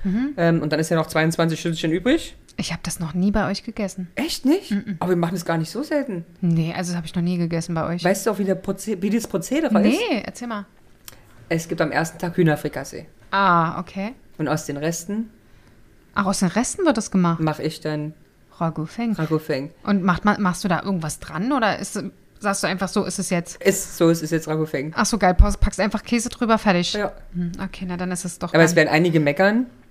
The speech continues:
Speaker 1: Mhm.
Speaker 2: weil, also es kommt
Speaker 1: Da ist ja
Speaker 2: drauf an.
Speaker 1: Gemüse drin.
Speaker 2: Ja, in Ragoufeng ist Gemüse drin.
Speaker 1: Ernsthaft?
Speaker 2: Spargel, Pilze, Erbsen, Nörschen.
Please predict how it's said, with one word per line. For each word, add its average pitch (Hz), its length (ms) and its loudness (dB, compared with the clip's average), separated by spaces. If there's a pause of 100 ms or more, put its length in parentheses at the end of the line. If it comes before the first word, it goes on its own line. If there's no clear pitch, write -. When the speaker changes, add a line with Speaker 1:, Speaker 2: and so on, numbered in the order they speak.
(220)
Speaker 1:
Mhm. 180 160 -4
Speaker 2:
weil, 143 260 2 (400)
also 170 140 2
es 165 40 -4
kommt 226 120 2
Speaker 1:
Da - 60 8
ist - 60 -2
ja 208 60 10
Speaker 2:
drauf 196 60 6
an. 190 80 8
Speaker 1:
Gemüse 208 240 8
drin. 160 340 -2 (440)
Speaker 2:
Ja, 160 240 -6
in 165 80 -2
Ragoufeng 196 320 4
ist 220 140 4
Gemüse 202 320 6
drin. 165 340 6 (640)
Speaker 1:
Ernsthaft? 185 380 -8
Speaker 2:
Spargel, 190 640 8
Pilze, 196 720 4 (140)
Erbsen, 196 540 2 (920)
Nörschen. 185 380 2